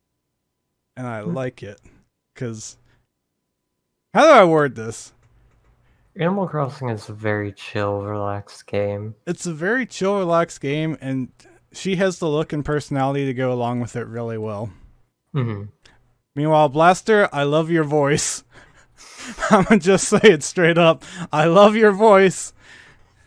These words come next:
Speaker 1: You're great at Dead by Daylight. Thank you for carrying me. <laughs>
Speaker 2: I can't wait to try Dead by Daylight on this computer.
Speaker 1: You can finally run it at max settings.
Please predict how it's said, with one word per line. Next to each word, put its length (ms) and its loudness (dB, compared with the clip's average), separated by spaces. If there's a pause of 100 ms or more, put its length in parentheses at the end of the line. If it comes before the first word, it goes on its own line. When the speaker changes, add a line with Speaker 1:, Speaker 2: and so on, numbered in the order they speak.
(2750)
Speaker 1:
You're 200 -4
great 260 0
at 120 0
Dead 200 -2
by 140 0
Daylight. 520 -2 (460)
Thank 280 -4
you 80 -2
for 160 -8
carrying 560 -2
me. 280 -2
<laughs> 40 -20 (3000)
Speaker 2:
I 40 -8
can't 220 -6
wait 160 -4
to 100 -20
try 320 -6
Dead 240 -10
by 140 -6
Daylight 340 -6
on 240 -6
this 180 -10
computer. 520 -6 (180)
Speaker 1:
You 220 -2
can 240 -2
finally 560 2
run 280 4
it 100 6
at 160 4
max 360 4
settings. 800 0